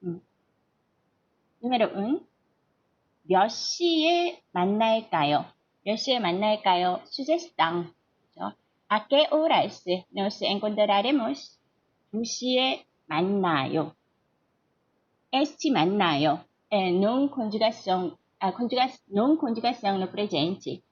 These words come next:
두 시에 만나요. Este 만나요. Eh, vamos encontrar às duas horas. Ok?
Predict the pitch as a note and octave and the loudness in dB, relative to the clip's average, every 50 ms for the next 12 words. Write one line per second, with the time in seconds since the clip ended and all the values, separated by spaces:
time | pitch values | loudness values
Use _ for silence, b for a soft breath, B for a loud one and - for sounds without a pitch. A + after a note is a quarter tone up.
0 | _ _ G#3 A3+ - - B3+ C4 C4+ C4 F3 D#3+ E3 E3+ F3 D#3+ D3 C#3+ F3+ A3+ | _ _ -8 -8 -6 -2 0 0 0 2 2 2 2 2 2 2 2 2 2 0
1 | C#4+ - _ _ - - F3+ G3 G3 - _ _ A#3 A#3 D#3 E3 E3 D#3+ E3 F3 | 0 -4 _ _ -6 -4 -4 -4 -4 -8 _ _ -8 -4 -2 0 0 0 0 0
2 | F#3 F3 D#3+ D3 D3+ F3+ A3 - - _ - F3+ F#3 G3 - _ _ _ _ _ | 0 0 0 2 2 0 -2 -4 -10 _ -4 -2 -2 -2 -6 _ _ _ _ _
3 | - - A3+ C4 D#4 E4+ C#4 - - - - A#3+ A#3+ A#3 C4+ C#4 C#4 E4+ D4+ G#3 | -2 -2 0 2 2 2 0 -2 -4 -4 -2 -2 -2 0 0 0 0 2 4 4
4 | F3 F#3+ F#3+ E3+ - - _ _ _ - F#3 F#3 F#3 F#3 - - - F#3 E3+ D#3 | 4 2 2 -2 -6 -12 _ _ _ -2 0 0 0 0 -4 -8 -6 -6 -6 -6
5 | E3+ G3+ A3 A3 A3+ A3+ - - - - - E3 D#3 D#3+ - - - - - _ | -6 -6 -2 -2 -2 -2 -4 -8 -10 -6 -4 -2 -2 0 -2 -2 -4 -6 -14 _
6 | _ _ _ _ _ _ _ _ _ _ _ _ _ _ _ _ _ _ - _ | _ _ _ _ _ _ _ _ _ _ _ _ _ _ _ _ _ _ -20 _
7 | _ - E3+ F#3 A#3 D#4+ G#4+ - | _ -8 -6 -4 -4 -4 -4 -6